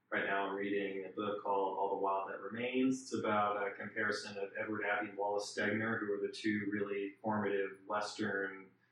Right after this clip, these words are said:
uh, public lands writers of their respective times. Wallace Stegner actually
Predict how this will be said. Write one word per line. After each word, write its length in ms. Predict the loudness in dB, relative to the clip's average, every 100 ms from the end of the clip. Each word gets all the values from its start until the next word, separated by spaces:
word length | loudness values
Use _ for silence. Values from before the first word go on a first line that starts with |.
| _ _
uh, 520 | 2 4 4 2 0 -4 -14 _ _ _
public 380 | 0 2 2 2
lands 400 | 2 2 2 0
writers 720 | 0 0 0 2 0 -2 -4
of 160 | -4 0
their 300 | 0 0 0
respective 500 | -4 -2 -2 -2 -6
times. 580 | -4 -2 -4 -6 -8 -4
Wallace 240 | 0 0 -2
Stegner 240 | -4 -6
actually 220 | -8 -10